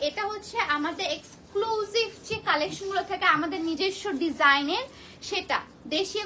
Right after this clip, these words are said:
কালেকশনের মধ্যে। ওকে, এই যে। আমি এটার উপর উঠে একটু, আমারটা না হয় পরে, আমি ছবি পোস্ট করে দিয়েছি already, ছবি ভিডিও পোস্ট করা হয়ে গেছে।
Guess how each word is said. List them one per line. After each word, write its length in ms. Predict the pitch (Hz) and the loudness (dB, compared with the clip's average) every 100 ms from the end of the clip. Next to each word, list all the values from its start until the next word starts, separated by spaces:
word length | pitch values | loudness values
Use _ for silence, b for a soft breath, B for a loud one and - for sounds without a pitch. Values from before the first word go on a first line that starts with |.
| 403 | 2
কালেকশনের 540 | 359 - - 359 320 302 | 2 2 -6 -6 -4 -2
মধ্যে। 300 | 294 - 220 - - - - 277 | -4 -6 -16 -18 -20 -20 -18 -14
ওকে, 140 | - - - - - 220 | -12 -12 -14 -18 -20 -20
এই 60 | 202 | -18
যে। 60 | - - - - - - - - - - - - - | -18 -18 -20 -20 -20 -20 -20 -20 -20 -20 -20 -20 -18
আমি 100 | 262 262 | -16 -10
এটার 160 | 269 269 | -8 -8
উপর 120 | 277 262 | -8 -10
উঠে 180 | 240 247 240 | -10 -14 -18
একটু, 180 | - - - - - - - - - - - - - - - - B B B B - | -18 -20 -20 -20 -20 -20 -20 -20 -20 -20 -20 -20 -20 -20 -20 -20 B B B B 0
আমারটা 300 | 285 381 392 440 | 2 2 2 2
না 60 | 415 | 4
হয় 140 | 427 440 392 | 4 4 6
পরে, 200 | 359 392 330 | 8 6 6
আমি 120 | 302 415 | 4 4
ছবি 180 | - 427 427 | 4 4 6
পোস্ট 200 | 427 440 - | 4 4 4
করে 120 | 453 440 | 2 4
দিয়েছি 240 | 415 427 466 440 | 4 2 4 4
already, 280 | 349 403 440 - | 4 4 2 2
ছবি 260 | 381 403 381 | 2 2 2
ভিডিও 220 | 349 294 415 370 | 2 2 2 2
পোস্ট 200 | 381 - | 0 2
করা 140 | 381 415 320 | 4 4 6
হয়ে 180 | 320 370 339 | 4 4 2
গেছে। 320 | 311 - | 0 0